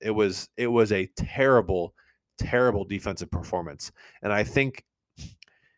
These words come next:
so glaringly, the linebacker position was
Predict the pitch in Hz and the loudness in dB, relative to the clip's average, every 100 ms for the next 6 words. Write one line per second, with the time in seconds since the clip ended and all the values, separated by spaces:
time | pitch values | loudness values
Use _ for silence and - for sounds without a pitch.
0 | _ _ - - - 147 160 135 123 123 | _ _ -8 0 6 8 6 4 2 4
1 | 117 95 92 87 - 98 107 110 95 92 | 2 -4 -8 -8 -4 -2 0 0 0 0
2 | - 90 90 87 87 82 85 85 80 - | -2 -4 -4 -4 -6 -8 -6 -6 -8 -14